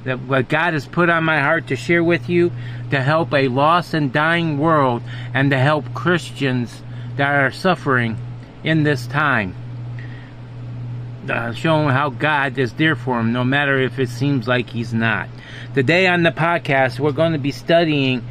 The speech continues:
the Bible study on trusting God in the dark. Then we're gonna have our prayer request segment,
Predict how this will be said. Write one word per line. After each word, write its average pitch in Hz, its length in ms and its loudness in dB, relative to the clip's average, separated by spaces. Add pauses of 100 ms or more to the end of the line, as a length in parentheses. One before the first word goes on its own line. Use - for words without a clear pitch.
(420)
the 127 100 0
Bible 151 420 0
study 120 520 -2
on 127 280 2
trusting 185 800 2
God 143 480 2 (160)
in 135 320 2
the 135 80 2
dark. 123 380 2 (1500)
Then 151 180 2
we're 180 120 4
gonna 160 240 4
have 160 180 4
our 147 160 4
prayer 175 340 2
request 147 560 -2
segment, 147 460 0